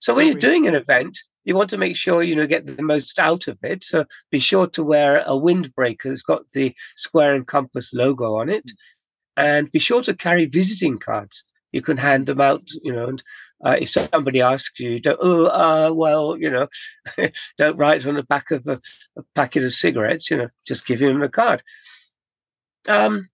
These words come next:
Speaker 1: so when you've had e-, experience with smaller events, now start organizing larger events, for example, um, a walk for charity or swimming events. Um, then you can get support from local businesses.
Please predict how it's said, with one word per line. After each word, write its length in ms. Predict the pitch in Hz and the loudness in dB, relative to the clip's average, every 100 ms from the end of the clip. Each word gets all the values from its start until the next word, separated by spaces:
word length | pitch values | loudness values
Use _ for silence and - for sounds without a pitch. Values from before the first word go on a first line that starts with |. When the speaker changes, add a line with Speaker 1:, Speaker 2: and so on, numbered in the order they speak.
| - | -8
Speaker 1:
so 200 | - 208 | 2 4
when 140 | 240 | 6
you've 140 | 320 311 | 4 4
had 200 | 247 190 | 2 2
e-, 120 | 190 | 0
experience 680 | - 175 - - 202 185 165 | -4 -4 -4 0 2 2 -2
with 160 | 156 143 | -2 -2
smaller 600 | - - 156 247 240 123 | -2 -2 2 2 2 -2
events, 480 | 107 117 120 202 - | -4 -6 -6 -6 -2
now 140 | 143 | 0
start 480 | 135 - 143 151 - - - - - _ - | 0 0 0 0 -6 -18 -18 -18 -20 _ -4
organizing 680 | 165 139 135 120 113 143 151 | -2 0 2 2 0 -4 0
larger 440 | 185 233 190 147 | 2 2 2 -4
events, 440 | 117 120 123 - | -2 -4 -4 -8
for 140 | - 139 | -6 -6
example, 560 | 120 131 123 - 123 - - _ _ - | 0 0 0 -4 -10 -10 -20 _ _ -2
um, 340 | 139 127 131 - | 0 0 -2 -4
a 120 | 135 | -4
walk 360 | 131 143 160 - | 0 2 0 -4
for 160 | 147 | -10
charity 680 | 151 208 202 165 - - - _ - _ - | -2 2 2 2 -4 -10 -12 _ -20 _ -2
or 380 | 135 123 123 | 2 2 2
swimming 500 | 123 - 208 214 165 | 0 2 2 2 2
events. 600 | 131 110 120 - - - - - | 0 -2 -4 -6 -8 -10 -8 -4
Um, 340 | 131 131 131 _ - _ - _ _ - | -2 -4 -6 _ -20 _ -20 _ _ -2
then 220 | 160 165 | 2 4
you 100 | 156 | 2
can 200 | 147 151 | -2 -4
get 300 | 143 160 160 | 0 0 0
support 580 | - - - 247 175 135 | 0 -2 0 2 2 0
from 420 | - - 139 127 127 | -8 -2 0 0 0
local 400 | 147 165 160 180 | 2 2 2 -2
businesses. 800 | 143 196 214 139 - - 110 - | 0 0 0 -2 -2 -4 -8 -12